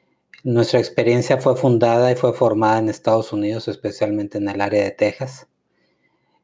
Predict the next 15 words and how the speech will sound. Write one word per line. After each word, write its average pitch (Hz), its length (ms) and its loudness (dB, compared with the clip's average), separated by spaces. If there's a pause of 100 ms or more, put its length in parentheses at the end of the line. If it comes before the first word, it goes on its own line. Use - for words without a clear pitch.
(140)
Ofrecemos 117 1000 0
servicios 117 960 2
y - 140 -12
soluciones 113 720 -2
de 113 120 4
diseño 110 640 -2 (840)
en 101 180 -4
base 110 280 2
a - 20 4
expertos - 760 -2
y 110 80 -4
técnicas 123 560 -2
de 110 120 -4
construcción 110 560 -6
innovadoras. 110 920 -2